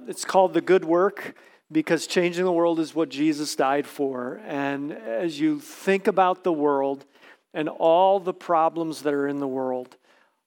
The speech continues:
um, it can be overwhelming, right? You have poverty, you have hunger, crime, war, uh, racism. I wrote a list. Educating, education, orphans, housing,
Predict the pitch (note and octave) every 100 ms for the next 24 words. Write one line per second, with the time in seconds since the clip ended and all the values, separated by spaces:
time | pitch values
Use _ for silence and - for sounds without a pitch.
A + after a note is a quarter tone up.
0 | _ F#3+ C3 C3 B2+ B2+ - E3+ D#3+ F3+
1 | E3+ D#3+ D3+ D3 C#3 C3+ C3 A#2+ A#2 B2+
2 | C3+ F3+ _ _ _ _ D3+ C#3 - -
3 | D#3 D#3 D3+ D3 C#3+ C#3 B2+ - - D3+
4 | C#3+ D3 C#3+ C#3 - - _ _ - E3+
5 | D3 D3 D3 C#3+ C#3 C#3 - D3 C3+ D3
6 | D3 C#3+ C#3+ C#3 - _ _ _ _ -
7 | C3 B2 B2 D#3 C3+ D3+ E3 D#3+ F#3 D#3+
8 | D3+ E3 D#3 D3 C#3 C#3 E3 D#3+ C#3+ D#3+
9 | C#3+ C3 - E3+ D#3+ D#3+ E3 D#3+ D#3+ D#3+
10 | D3+ _ _ _ - E3 D#3 - D3+ D#3
11 | - D#3+ D#3 E3+ F3 F3 E3 E3+ D#3+ D#3
12 | - - E3+ E3+ F3+ F3 F3 E3+ E3+